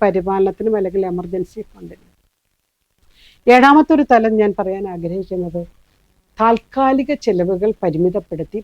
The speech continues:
ഭാവിയിലേക്ക് കരുതുക എന്നാണ്. താൽക്കാലിക ചെലവുകൾ പരിമിതപ്പെടുത്തുക എന്ന് പറഞ്ഞു കഴിഞ്ഞാൽ നമ്മുടെ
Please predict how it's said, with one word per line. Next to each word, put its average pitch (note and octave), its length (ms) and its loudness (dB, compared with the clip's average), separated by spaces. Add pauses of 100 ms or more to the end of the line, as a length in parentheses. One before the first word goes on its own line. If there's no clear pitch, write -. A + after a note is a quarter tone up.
(100)
ഭാവിയിലേക്ക് F3+ 680 -6
കരുതുക D#3+ 320 -8 (140)
എന്നാണ്. D3 240 -20 (1900)
താൽക്കാലിക A#3 540 2 (120)
ചെലവുകൾ G3+ 340 -2 (100)
പരിമിതപ്പെടുത്തുക F#3 760 -8 (140)
എന്ന് F3 220 -6
പറഞ്ഞു E3 240 -10
കഴിഞ്ഞാൽ E3 280 -10 (560)
നമ്മുടെ F3+ 220 -6